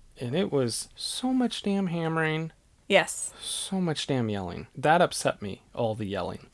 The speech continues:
Speaker 1: Stop yelling.
Speaker 2: Well, that's what I was saying earlier, is that they just, the, about the plot is that, I,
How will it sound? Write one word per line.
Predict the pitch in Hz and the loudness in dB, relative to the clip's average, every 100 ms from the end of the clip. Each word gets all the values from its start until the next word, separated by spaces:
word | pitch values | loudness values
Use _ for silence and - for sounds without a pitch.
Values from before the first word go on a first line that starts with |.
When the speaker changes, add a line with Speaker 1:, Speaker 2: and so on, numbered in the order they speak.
| - - | -20 -12
Speaker 1:
Stop | - - 196 190 185 - - | -4 0 0 0 -6 -18 -12
yelling. | - 104 101 98 101 - | -6 -4 -4 -6 -10 -2
Speaker 2:
Well, | 359 381 | 4 6
that's | 403 415 | 6 6
what | 392 | 6
I | |
was | 330 | 6
saying | 320 311 285 | 8 8 8
earlier, | 233 294 262 202 190 | 6 8 8 8 6
is | - 214 202 | 6 6 6
that | 208 202 - | 4 4 6
they | 220 214 | 6 6
just, | 196 233 226 - - - - | 6 6 6 2 -2 -14 -4
the, | 220 214 | 4 6
about | 202 214 214 226 220 | 6 8 8 8 6
the | 185 | -2
plot | - 262 294 254 | 2 6 8 8
is | 202 190 - | 6 4 2
that, | 208 196 190 - - - - | 6 6 6 2 -14 -16 -2
I, | 214 | 2